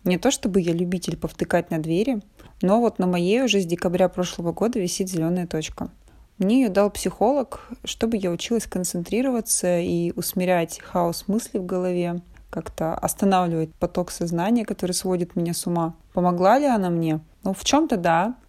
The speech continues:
но сейчас эта точка больше всего напоминает мне о том, как я подгоняла время и считала весь последний год переходным периодом.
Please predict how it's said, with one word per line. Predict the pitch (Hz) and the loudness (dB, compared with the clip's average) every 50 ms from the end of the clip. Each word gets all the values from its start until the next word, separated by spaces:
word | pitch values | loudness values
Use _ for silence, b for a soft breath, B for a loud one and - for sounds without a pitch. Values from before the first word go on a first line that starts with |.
| - | -2
но | - 190 190 190 190 190 185 185 | 0 2 4 4 4 2 2 0
сейчас | - - 196 180 - - 208 240 285 285 - | 0 -2 -4 -2 2 4 4 4 4 2 -2
эта | 214 - 190 | -2 -2 -4
точка | 180 - 196 214 214 - - - 208 190 180 | -2 0 -2 -2 -2 -4 -4 -2 0 0 0
больше | 170 165 170 185 190 - - 185 | 0 0 0 -2 -2 -2 -4 -6
всего | - - - 180 190 208 | -6 -4 -2 0 2 2
напоминает | 214 196 175 175 170 175 180 185 185 185 180 175 - | 0 0 -2 -2 -2 0 0 0 0 0 -2 -2 -2
мне | 180 170 165 | -2 -2 -2
о | 165 | -2
том, | 165 - - 202 233 262 311 302 - - _ _ - | -4 -2 0 2 2 2 0 -2 -6 -14 _ _ -8
как | - - 180 180 180 - - | -2 0 0 0 0 -2 -4
я | 185 180 180 | -2 -2 -2
подгоняла | 175 - - 170 170 165 180 180 185 180 175 170 165 | -2 -4 -4 -4 -2 -2 -2 0 0 0 0 0 0
время | 160 165 165 170 202 233 247 233 214 - - | 0 0 0 0 2 2 2 0 0 -4 -6
и | - - | -4 -4
считала | - - 196 175 - 202 196 190 180 175 | -2 -2 -2 0 2 2 4 4 2 2
весь | 170 180 185 175 | 2 2 0 -2
последний | - - 175 - - - 185 180 160 160 160 | -2 -4 -4 -4 -2 0 0 0 0 0 -2
год | 156 165 190 214 - | 0 0 -2 -2 -2
переходным | - 185 165 156 - 185 175 175 175 165 | -2 -2 -2 0 0 -2 0 0 -2 -2
периодом. | - 180 165 170 165 160 151 156 156 156 156 156 | -2 -2 0 0 -2 -2 -2 -4 -4 -6 -6 -10